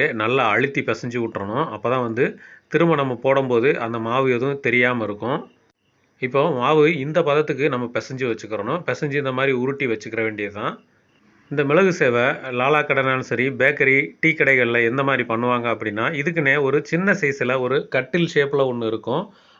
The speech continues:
அதுல இந்த மாவை எடுத்து வச்சு தேய்ப்பாங்க. தேய்ச்சு அது பிட்டு பிட்டா வந்து எண்ணெய்க்குள்ள விழுகிற மாதிரி இருக்கும். ஆனா, அவங்க செய்யற அந்த இரும்பு பாத்திரம் பார்த்தீங்கன்னா, எந்த பக்கமும் ஷேக் ஆகாத அளவுக்கு செட் பண்ணி வச்சிருப்பாங்க. அந்த இரும்பு சட்டிக்கு மேலேயே அட்டில் மாதிரி இருக்கிறத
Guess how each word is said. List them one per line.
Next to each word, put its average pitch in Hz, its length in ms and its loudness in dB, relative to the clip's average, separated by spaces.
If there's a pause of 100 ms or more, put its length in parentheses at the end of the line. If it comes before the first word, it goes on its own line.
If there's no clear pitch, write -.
(100)
அதுல 151 300 4
இந்த 147 160 0
மாவை 139 320 2
எடுத்து 131 220 0
வச்சு 135 280 -2
தேய்ப்பாங்க. 117 460 0 (540)
தேய்ச்சு 190 340 2
அது 151 260 4
பிட்டு 139 220 -4
பிட்டா 160 320 4
வந்து 143 220 0
எண்ணெய்க்குள்ள 143 460 0
விழுகிற 135 340 0
மாதிரி 120 220 -2
இருக்கும். 120 320 -6 (640)
ஆனா, 135 140 0 (120)
அவங்க 139 220 0
செய்யற 156 240 4
அந்த 156 240 2
இரும்பு 147 340 0
பாத்திரம் 143 380 0
பார்த்தீங்கன்னா, 113 440 -2 (140)
எந்த 139 220 0
பக்கமும் 165 460 0
ஷேக் 147 240 0
ஆகாத 139 400 0
அளவுக்கு 131 400 0 (100)
செட் 127 220 -4
பண்ணி 151 200 2
வச்சிருப்பாங்க. 113 580 -4 (1000)
அந்த 135 180 0 (120)
இரும்பு 185 300 2
சட்டிக்கு 147 360 0
மேலேயே 131 480 4
அட்டில் 151 300 -2
மாதிரி 151 280 2
இருக்கிறத 131 380 2